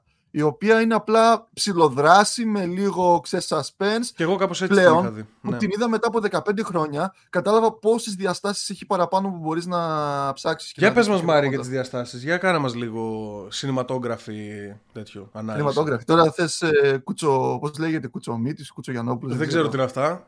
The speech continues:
Speaker 2: Δεν ξέρω τι είναι αυτά, εσύ τα ξέρεις.
Speaker 1: Ναι, λοιπόν.
Speaker 2: Μμ.
Speaker 1: Ε, αρχικά,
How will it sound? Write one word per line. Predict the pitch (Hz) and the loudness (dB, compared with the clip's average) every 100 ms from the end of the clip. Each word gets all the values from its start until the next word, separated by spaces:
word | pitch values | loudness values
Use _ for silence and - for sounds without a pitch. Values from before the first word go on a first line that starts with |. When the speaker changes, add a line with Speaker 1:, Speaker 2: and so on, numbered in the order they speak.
| 143 | -12
Speaker 2:
Δεν | 147 | -4
ξέρω | 151 | -2
τι | 135 | -2
είναι | 139 | -2
αυτά, | 170 | 0
εσύ | 170 160 | -2 -2
τα | 139 | -6
ξέρεις. | - 151 135 | -6 -6 -4
Speaker 1:
Ναι, | 117 - | -4 -6
λοιπόν. | 127 123 127 120 - _ | -8 -4 -2 -2 -6 _
Speaker 2:
Μμ. | 170 156 - - _ _ _ _ _ _ _ - | -6 -6 -8 -18 _ _ _ _ _ _ _ 0
Speaker 1:
Ε, | 160 151 143 139 | 6 6 8 6
αρχικά, | 131 - 123 147 160 190 196 - | 2 -2 -4 4 6 6 4 0